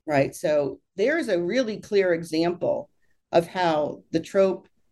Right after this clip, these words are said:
of the child in peril gets mobilized to reinforce certain logics, in this case, an anti-immigration logic, right? Conversely, though, you can also, uh, recall the Democrats at that time,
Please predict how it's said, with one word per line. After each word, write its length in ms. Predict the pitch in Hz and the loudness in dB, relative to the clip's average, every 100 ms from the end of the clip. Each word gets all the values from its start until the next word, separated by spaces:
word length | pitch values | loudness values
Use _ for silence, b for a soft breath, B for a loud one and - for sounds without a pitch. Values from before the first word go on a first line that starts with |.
| - | -6
of 140 | - 160 | -6 -2
the 100 | 170 | -2
child 400 | 175 170 165 160 | 0 0 0 0
in 120 | 151 | -6
peril 340 | 180 165 156 | -2 0 0
gets 260 | 156 143 - | -2 -6 -4
mobilized 1120 | 175 190 285 208 151 107 58 52 - - - _ _ _ _ | -2 0 0 0 -2 -2 -4 -6 -8 -12 -14 _ _ _ _
to 140 | 165 | -2
reinforce 800 | 165 196 233 185 175 175 156 - | 2 2 2 0 0 -2 -2 0
certain 340 | 190 180 151 156 | 2 2 2 -2
logics, 560 | 156 165 170 - - | 2 0 0 -8 -4
in 80 | 151 | 0
this 180 | 156 165 | 0 0
case, 420 | 180 147 - - - | 0 0 -2 -8 -2
an 80 | 151 | 0
anti-immigration 960 | 156 160 143 - 147 143 - 139 - | 0 0 0 0 -2 0 0 0 -2
logic, 640 | - - 50 - - _ - _ _ - _ _ - | -4 -4 -4 -8 -14 _ -20 _ _ -20 _ _ -8
right? 320 | 143 139 - b b b _ _ _ _ _ _ | 0 0 0 b b b _ _ _ _ _ _
Conversely, 580 | 233 226 330 440 - 226 | -4 0 2 0 -2 -6
though, 180 | 196 175 | 0 0
you 140 | 170 | 0
can 180 | 175 190 | -2 -2
also, 520 | 190 202 - 190 170 165 | 0 -2 -2 0 0 -2
uh, 180 | 170 165 | -4 -4
recall 800 | 170 175 175 196 185 180 175 170 _ _ _ _ _ _ _ - | 0 -2 -2 -2 0 0 -2 -6 _ _ _ _ _ _ _ -10
the 80 | 175 | -4
Democrats 600 | 185 269 311 208 156 - | 0 0 0 -2 -4 0
at 200 | 151 143 | -2 0
that 220 | 151 143 | 0 0
time, 600 | - 151 151 160 190 - | -4 -4 0 2 2 0